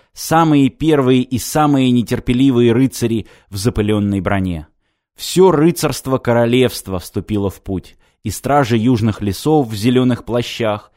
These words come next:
и отважные морские рыцари в голубых шлемах,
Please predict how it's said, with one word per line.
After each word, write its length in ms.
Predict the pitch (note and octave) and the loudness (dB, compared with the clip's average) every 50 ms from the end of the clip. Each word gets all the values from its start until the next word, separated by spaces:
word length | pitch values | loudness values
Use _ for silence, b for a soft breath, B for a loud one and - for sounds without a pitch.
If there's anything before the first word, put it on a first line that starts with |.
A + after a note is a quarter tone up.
| _ _ _ | _ _ _
и 80 | A#2 | 0
отважные 560 | A#2+ B2+ - B2 C3 D3 D3+ - A#2+ C#3 B2+ B2+ | 0 0 0 2 2 2 2 4 2 2 4 4
морские 460 | B2 B2+ B2 - - - C3+ B2 A2+ | 2 2 0 -4 -4 -2 0 2 4
рыцари 500 | A#2+ D#3 E3+ - - - C3 B2+ B2 - | 4 2 0 0 -2 -2 -2 -2 -2 -4
в 140 | G#2+ G2+ F#2+ | -6 -4 0
голубых 400 | A#2 B2+ B2 C3 A#2+ C3 A#2 - | 2 2 2 4 2 0 -2 -2
шлемах, 560 | - - A#2 A#2+ B2 A#2 A#2 A2 G2+ - | -6 -4 -2 0 0 0 -2 -4 -6 -10